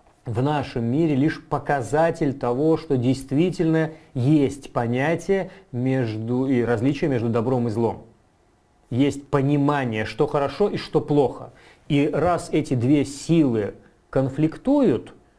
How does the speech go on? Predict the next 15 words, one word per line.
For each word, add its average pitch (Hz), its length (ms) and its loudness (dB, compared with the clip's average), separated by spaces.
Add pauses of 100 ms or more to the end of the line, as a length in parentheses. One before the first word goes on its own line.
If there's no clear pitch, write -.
(720)
ну, 104 160 -6
так - 220 -6
и 139 60 -2
есть, 196 260 -2
не 113 60 -2
может, 131 480 0
э, 123 320 -4
ведь, 117 200 -2
э, 143 140 -4
добро 127 600 2
жить 143 280 0
в - 20 -14
согласии 123 500 0
со 127 180 -2
злом, 107 340 0